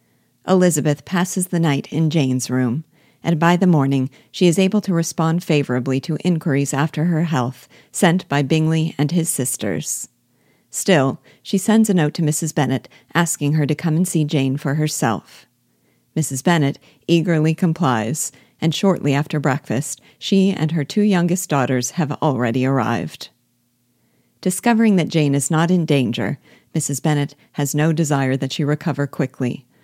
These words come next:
since that would mean she was removed from Netherfield. Fortunately, both the apothecary and Bingley are in agreement with her that Jane ought to stay. Miss Bingley, too, echoes the sentiment, but with a tone of cold civility.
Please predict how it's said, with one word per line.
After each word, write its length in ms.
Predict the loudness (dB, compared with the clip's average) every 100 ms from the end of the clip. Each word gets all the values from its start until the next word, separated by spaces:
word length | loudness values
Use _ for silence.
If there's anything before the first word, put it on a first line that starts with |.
| _ _
since 280 | -2 -2 0
that 180 | -2
would 140 | 0 0
mean 200 | 0 0
she 140 | 0
was 180 | 0 0
removed 460 | 0 2 0 -2 -4
from 240 | -2 2
Netherfield. 800 | 2 0 -4 -4 -4 -2 -6 -10 _ _ _ _ _ _ _
Fortunately, 800 | _ 4 4 4 -2 -2 -2 -2 -4 _ _
both 200 | 0 0
the 120 | 2
apothecary 800 | -2 -2 -2 -2 -2 0 0 0
and 280 | 0 0 0
Bingley 440 | 0 2 0 -2 0
are 140 | 0
in 100 | 2
agreement 420 | 2 0 0 -2
with 180 | -2 -4
her 280 | -2 -4 -6 -12 _
that 140 | -4 -2
Jane 360 | 0 2 0 -2
ought 180 | -4 -4
to 100 | -6
stay. 580 | -4 -2 -2 -2 -6 -14 _ _ _ _ _ _ _ -4
Miss 160 | -2
Bingley, 400 | 2 2 2 0
too, 340 | 0 0 2 0
echoes 380 | -4 -2 -2 -2
the 100 | -4
sentiment, 600 | -2 -2 -2 -2 -4 -6 -14 _ _ _ -6
but 100 | -2
with 200 | 0 -2
a 40 |
tone 360 | -2 0 0 -2
of 240 | -6 -8
cold 400 | -4 -2 0 -2
civility. 840 | -4 -2 -2 -2 -4 -4 -6 -6